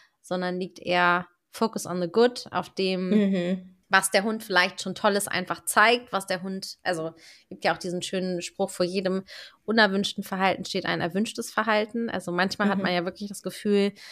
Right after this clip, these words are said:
Speaker 1: dass die Menschen kommen und der Hund macht den ganzen Tag eigentlich nur Sachen, die er nicht machen soll, weil der
Speaker 2: Mhm.
Speaker 1: Fokus einfach so sehr darauf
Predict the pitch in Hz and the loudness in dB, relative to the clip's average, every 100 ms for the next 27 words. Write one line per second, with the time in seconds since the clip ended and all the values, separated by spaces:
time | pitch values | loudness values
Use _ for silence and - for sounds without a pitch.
0 | - - - - 196 185 196 190 - 202 | -20 -20 -12 -4 0 0 0 -4 -2 0
1 | 214 190 185 196 - 180 180 175 185 233 | 2 0 0 -2 -4 -4 -4 0 0 0
2 | 208 - 202 - 185 180 185 196 202 208 | -2 2 2 2 -2 -2 -4 -4 -2 0
3 | 196 196 180 175 175 185 202 233 226 226 | 0 0 -2 -2 -2 -2 0 -2 -2 0
4 | 247 285 - - 185 196 214 202 226 233 | 0 -2 -4 4 6 8 6 4 2 2
5 | 185 - 180 180 160 185 196 202 180 185 | 0 0 -2 -2 -4 -2 0 0 2 2
6 | 185 180 165 165 175 - - | 4 2 2 2 0 -2 -14